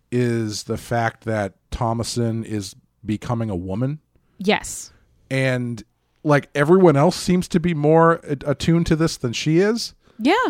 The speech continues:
Speaker 1: Like, it's not really, it doesn't really seem like something that she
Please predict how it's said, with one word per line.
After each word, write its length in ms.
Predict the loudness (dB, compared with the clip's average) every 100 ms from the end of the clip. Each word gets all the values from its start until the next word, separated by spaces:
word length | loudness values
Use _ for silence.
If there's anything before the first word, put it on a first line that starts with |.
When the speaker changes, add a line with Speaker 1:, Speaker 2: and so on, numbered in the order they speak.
| 0
Speaker 1:
Like, 180 | 0 2
it's 140 | 4
not 160 | 4 6
really, 240 | 6 4
it 260 | 2 0 0
doesn't 200 | 0 2
really 200 | 4 2
seem 300 | 2 -2 0
like 140 | 0
something 340 | 0 0 0 -2
that 120 | -2
she 300 | -4 -4